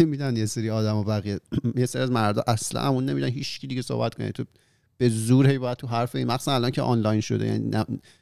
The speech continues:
طرف نمی‌بیند تو داری اینجوری می‌کنه که می‌خوای صحبت کنی.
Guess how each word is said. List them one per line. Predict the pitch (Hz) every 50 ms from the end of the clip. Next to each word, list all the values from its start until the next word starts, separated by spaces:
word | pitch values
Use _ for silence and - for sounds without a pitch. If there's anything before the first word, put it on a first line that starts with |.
| _ _
طرف | 117 113 117 120
نمی‌بیند | 127 127 131 127 120 120 110 107 110 113
تو | - - 117
داری | 107 110 127
اینجوری | 127 120 110 110 120
می‌کنه | 120 127 120 - - 165 131
که | 127 139
می‌خوای | 135 - - 160 127
صحبت | 127 - 196 240 - - 127 - 160
کنی. | 156 131 196 135 135 135 147 156